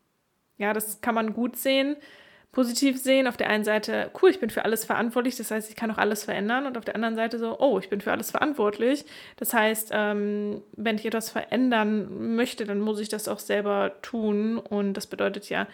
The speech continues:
dass das, was ich jetzt gerade habe, was mir vielleicht gar nicht mehr so gut gefällt, dass das vielleicht auch so ein bisschen an mir liegt. Und dann kam mir durch den Sport, ich habe dann angefangen mit Sport und habe auch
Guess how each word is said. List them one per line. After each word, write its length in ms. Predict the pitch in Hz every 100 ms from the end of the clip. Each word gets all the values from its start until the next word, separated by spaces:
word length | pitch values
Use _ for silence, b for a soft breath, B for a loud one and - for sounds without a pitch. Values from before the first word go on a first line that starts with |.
| B B -
dass 120 | 208
das, 200 | 226 208
was 140 | 196
ich 80 | -
jetzt 200 | - -
gerade 260 | - 190 196
habe, 280 | 254 233 208
was 160 | 202
mir 60 | 208
vielleicht 280 | - 185 -
gar 100 | 196
nicht 140 | 196
mehr 120 | 208
so 100 | 202
gut 160 | 220 262
gefällt, 520 | 269 - 330 311 330 B B B B
dass 180 | - -
das 180 | 320 -
vielleicht 300 | 330 381 -
auch 80 |
so 140 | - 330
ein 100 | 302
bisschen 400 | 339 - - 370 381 381
an 160 | 359
mir 160 | 302 226
liegt. 400 | 175 185 196 - _ -
Und 220 | 240 233
dann 180 | 226 359 508 B B B -
kam 300 | 277 277 330
mir 180 | 302 294
durch 240 | 240 339
den 160 | - 311
Sport, 920 | - - - 202 185 254 466 - - _ _ _ -
ich 80 |
habe 80 | 240
dann 180 | 214 202 - -
angefangen 400 | 226 214 202 185
mit 140 | 190
Sport 580 | - - 320 311 311 - B B B -
und 260 | 240 226 -
habe 200 | 233 -
auch 140 | 214